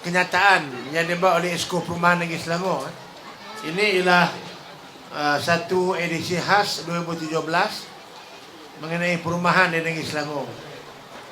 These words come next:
Uh, yang, uh, ada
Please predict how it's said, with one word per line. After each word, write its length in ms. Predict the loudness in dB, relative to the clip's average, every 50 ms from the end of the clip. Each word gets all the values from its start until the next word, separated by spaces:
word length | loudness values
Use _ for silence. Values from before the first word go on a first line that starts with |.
| -14 -14 -16 -16 -16 -16 -16 -16 -16 -16 -18 -18 -18 -18 -16
Uh, 400 | -16 -16 -14 -14 -14 -14 -16 -16 -16 -16 -16 -16 -16 -16 -16 -16 -10 -6 -2
yang, 240 | 0 0 0 0 -2 -6 -10 -8
uh, 240 | -8 -8 -6 -4 0
ada 80 | 2